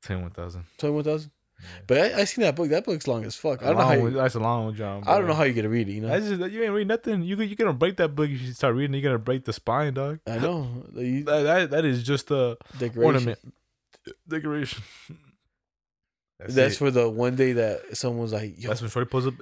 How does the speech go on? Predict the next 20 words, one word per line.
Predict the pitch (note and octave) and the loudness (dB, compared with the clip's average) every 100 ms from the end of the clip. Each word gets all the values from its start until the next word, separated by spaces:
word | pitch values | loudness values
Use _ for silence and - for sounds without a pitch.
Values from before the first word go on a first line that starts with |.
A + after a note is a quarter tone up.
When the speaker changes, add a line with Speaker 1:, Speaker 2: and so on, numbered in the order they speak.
| A#2 | -10
Speaker 1:
"You | C3 C#3+ | -4 0
big | D3 B2+ | 0 0
fan?" | E3+ F3+ - _ _ _ _ _ _ _ - | -2 -2 -8 _ _ _ _ _ _ _ -8
Speaker 2:
The | A#2+ | -4
biggest. | B2 C3 A#2+ A#2 | 2 2 2 0
Speaker 1:
You | |
open | A#2 | 0
up | A2 | -2
the | G#2+ | -6
case. | - D3+ E3 - - | -8 -8 -10 -18 -14
The | D3 | -12
biggest. | A#2+ C#3 C#3 B2 - - | -6 -4 -4 -6 -14 -12
Look | C#3+ C#3+ | -12 -12
at | - | -10
that. | - - E3+ - - | -12 -2 2 2 2
<laughs> | |
Limited | D3 C#3 C3+ B2+ A2+ G#2 | -2 -2 -2 -2 -4 -6
Speaker 2:
Mm. | |
Speaker 1:
edition, | A2+ C3+ - A#2+ | -6 -6 -6 -10
boy. | A#2+ C#3+ | -6 -6